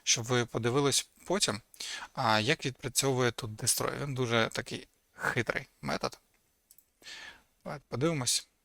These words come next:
І так, запускається у нас C M D-шка, відпрацьовує, супер. Дивимось.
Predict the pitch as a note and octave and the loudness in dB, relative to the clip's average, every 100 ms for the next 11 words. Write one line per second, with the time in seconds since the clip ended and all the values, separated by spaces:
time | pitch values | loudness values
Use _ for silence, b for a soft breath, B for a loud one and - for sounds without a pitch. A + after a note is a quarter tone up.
0 | _ _ _ _ _ _ _ _ _ _ | _ _ _ _ _ _ _ _ _ _
1 | _ b b b - - - - - - | _ b b b -10 -6 -6 -10 -8 -2
2 | - - - - - B2+ - - C3+ C3+ | -2 -2 -4 -4 -6 -8 -6 -4 -4 0
3 | F#3+ F3 - B2+ - - - - F3 D3 | 2 4 2 0 -4 -10 2 4 6 4
4 | C3+ - - - C3+ - - _ _ _ | 0 4 8 8 4 -2 -12 _ _ _
5 | _ _ _ _ _ B B B B _ | _ _ _ _ _ B B B B _
6 | _ D3+ C3 G#2+ - - | _ 4 4 4 -2 -4